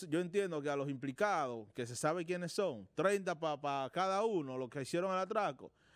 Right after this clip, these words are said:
y el doctorcito que estaba de cómplice, por lo menos quince o veinte años tienen que meterle, por complicidad. El doctor que se olvide del doctorcito, que ese hombre no sale ahora, ese hombre sale, eh, a los cuarenta. Claro,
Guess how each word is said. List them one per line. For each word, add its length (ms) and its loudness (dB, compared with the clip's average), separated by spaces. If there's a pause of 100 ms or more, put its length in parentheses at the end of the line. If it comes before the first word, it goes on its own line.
(180)
y 60 2
el 120 4
doctorcito 520 0
que 60 2
estaba 260 0
de 100 0
cómplice, 560 -4 (600)
por 120 8
lo 120 2
menos 260 0
quince 320 2
o 80 4
veinte 260 -4
años 240 -4
tienen 240 0
que 140 0
meterle, 540 -2 (240)
por 240 2
complicidad. 840 0 (840)
El 80 -4
doctor 340 0
que 80 0
se 140 -4
olvide 240 -2
del 140 -2
doctorcito, 520 -4
que 60 0
ese 120 -6
hombre 140 -4
no 100 -2
sale 240 0
ahora, 380 -4
ese 140 -6
hombre 180 -2
sale, 720 -2 (420)
eh, 260 4
a 100 6
los 100 0
cuarenta. 600 -2 (460)
Claro, 640 2